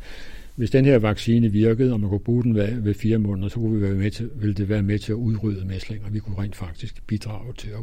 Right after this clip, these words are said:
udrydde mæslinger, og det ville være en stor sejr. Så det her var i den grad en snublesten. Øh,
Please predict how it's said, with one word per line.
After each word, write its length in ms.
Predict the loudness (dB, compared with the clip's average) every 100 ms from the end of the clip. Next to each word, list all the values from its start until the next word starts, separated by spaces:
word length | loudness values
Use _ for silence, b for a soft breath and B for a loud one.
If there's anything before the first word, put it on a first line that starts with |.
| -6
udrydde 300 | -6 -4 -6
mæslinger, 360 | -6 -8 -10
og 240 | -10 -10 -8
det 140 | -6
ville 140 | -6 -6
være 200 | -6 -6 B B B B
en 60 | -6
stor 260 | -4 -4 -4
sejr. 380 | -6 -8 -10 -12 -14 -16 -14 -6
Så 120 | 0
det 160 | 4
her 160 | 6 6
var 320 | 6 2 0 -4
i 80 | -8
den 240 | -2 0 0
grad 360 | -4 -4 -6 -6
en 260 | -2 -2 -4 -10 B B B B B
snublesten. 720 | 0 2 2 0 0 -2 -4 -8 -8 B B B B -2 -2
Øh, 400 | 0 0 0